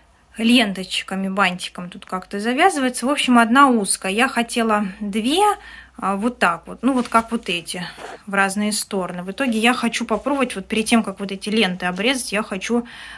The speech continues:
а, поднять так, как она должна быть. Вдруг мне понравится. Вот я сейчас две их вместе повесила и посмотрю. Ну, это вообще какой-то кошмар, ужас просто.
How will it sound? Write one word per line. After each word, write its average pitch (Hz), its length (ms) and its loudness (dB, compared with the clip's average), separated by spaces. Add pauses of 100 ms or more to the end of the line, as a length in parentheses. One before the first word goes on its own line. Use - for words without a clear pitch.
(160)
а, 175 180 -6
поднять 214 560 2
так, 254 180 2
как 233 160 -6
она 220 180 4
должна 233 520 4
быть. 170 240 -12
Вдруг 233 240 -6
мне 196 100 -2
понравится. 180 640 -6
Вот 190 100 -16
я 170 120 -12
сейчас - 380 -10
две 190 260 -4
их - 140 -8
вместе 185 340 -4
повесила 196 440 -4
и 185 60 -8
посмотрю. 190 760 -8 (200)
Ну, 240 140 4
это 247 160 2
вообще - 320 2
какой-то 185 420 -10
кошмар, 196 560 -6
ужас 190 360 -6
просто. 196 600 -12